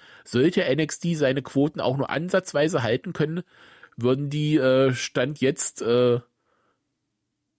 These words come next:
der, äh, die bestlaufendste Sendung auf dem, äh, auf dem Sender werden und den Senderschnitt mal eben, äh, so fast verdoppeln. <laughs>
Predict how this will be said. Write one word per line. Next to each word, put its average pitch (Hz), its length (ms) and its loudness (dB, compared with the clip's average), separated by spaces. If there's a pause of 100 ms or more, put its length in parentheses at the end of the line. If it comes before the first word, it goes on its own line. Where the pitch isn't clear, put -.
(800)
der, 117 480 2
äh, 120 120 2
die 117 120 -2
bestlaufendste 127 720 0
Sendung 113 280 0
auf 110 160 -2
dem, 113 360 -2 (180)
äh, 104 60 -6
auf 101 220 -4
dem 117 100 -6
Sender 131 340 0
werden 139 380 0 (640)
und 127 220 0
den 123 120 2
Senderschnitt 131 540 -2
mal 120 160 0
eben, 123 160 2 (160)
äh, 123 400 2
so 117 140 2
fast - 260 -4
verdoppeln. 110 580 -2
<laughs> - 60 -20